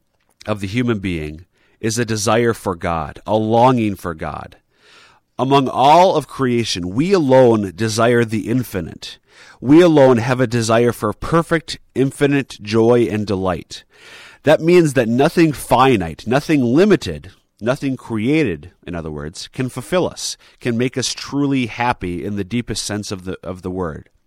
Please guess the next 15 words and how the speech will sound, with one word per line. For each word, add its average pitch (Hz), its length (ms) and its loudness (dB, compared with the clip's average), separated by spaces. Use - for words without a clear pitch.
We 175 200 0
as 202 140 0
human 151 260 -2
beings 123 420 0
always 139 500 2
want 107 520 -4
more, 98 480 -4
more 120 260 2
happiness, 95 540 -4
more 123 220 0
joy, 110 460 -2
more 120 140 0
contentment, 104 1000 -8
more 113 200 0
bliss. - 580 -6